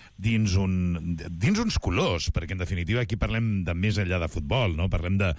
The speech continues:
d'una manera de, de ser, de pensar, d'estimar, en aquest cas, a uns, eh, colors. Arribar a ser el president de, de, d'aquest club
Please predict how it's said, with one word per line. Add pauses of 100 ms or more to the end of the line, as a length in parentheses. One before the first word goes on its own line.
(240)
d'una
manera
de,
de
ser,
de
pensar,
d'estimar,
en
aquest
cas, (360)
a
uns,
eh,
colors.
Arribar
a
ser
el
president (480)
de, (380)
de, (640)
d'aquest
club